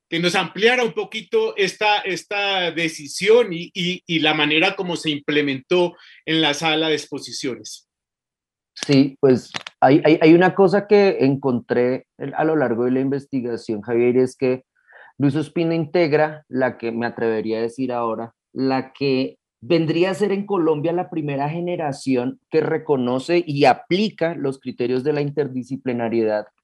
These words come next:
Speaker 2: en la producción de un, de un, de un, de un trabajo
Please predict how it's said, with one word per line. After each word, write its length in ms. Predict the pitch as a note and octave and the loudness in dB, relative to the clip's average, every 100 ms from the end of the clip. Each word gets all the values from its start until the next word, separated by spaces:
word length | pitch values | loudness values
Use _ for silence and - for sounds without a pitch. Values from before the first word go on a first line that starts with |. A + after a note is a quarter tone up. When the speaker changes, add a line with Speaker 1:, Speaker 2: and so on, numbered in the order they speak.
| _ _ - | _ _ -6
Speaker 2:
en 140 | B2 | -2
la 160 | B2+ - | -2 0
producción 880 | B2 A#2+ A#2 G#2+ - - B2+ A2+ A2+ | 2 2 0 -4 -10 -2 0 0 0
de 160 | A#2+ | 2
un, 260 | B2+ A#2+ A#2 | 2 2 2
de 120 | A#2+ | 2
un, 160 | A2+ G#2+ | 0 -2
de 80 | |
un, 120 | A2 G#2+ | -4 -2
de 80 | |
un 120 | A2+ G#2+ | -4 2
trabajo 720 | C3 B2+ B2 A2+ B2 B2+ | 4 6 4 2 0 -2